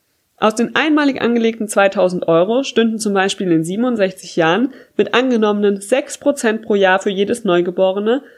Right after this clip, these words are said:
ein Vermögen von über hunderttausend Euro zusätzlich zur Verfügung. Dieser Plan könnte um vierzig Euro monatlich von Geburt an ergänzt werden. Dann stünden bei gleicher Rendite dem Kind mit siebenundsechzig Jahren weitere knapp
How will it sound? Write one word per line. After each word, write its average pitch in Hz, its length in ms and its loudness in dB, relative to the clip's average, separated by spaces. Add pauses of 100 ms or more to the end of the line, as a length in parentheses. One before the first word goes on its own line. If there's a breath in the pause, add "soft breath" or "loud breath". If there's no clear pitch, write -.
(240 loud breath)
ein 208 200 -2
Vermögen 190 560 0
von 196 180 -2
über 294 300 2
hunderttausend 254 600 0
Euro 220 500 2
zusätzlich 214 640 -2
zur 151 100 -2
Verfügung. 151 600 -6 (1160 soft breath)
Dieser 311 220 0
Plan 214 360 0
könnte 214 240 0
um 190 100 -2
vierzig 285 440 -2
Euro 226 220 2
monatlich 214 500 -2
von 185 140 -2
Geburt 208 320 0
an 240 100 0
ergänzt 208 420 -2
werden. 160 360 -2 (380 soft breath)
Dann 208 180 2
stünden 262 500 -2
bei 196 120 0
gleicher 240 400 0
Rendite 208 580 -2 (260 loud breath)
dem 226 140 0
Kind 226 260 0
mit 214 140 -2
siebenundsechzig 214 640 -2
Jahren 190 360 -2
weitere 226 500 0 (200)
knapp - 400 -4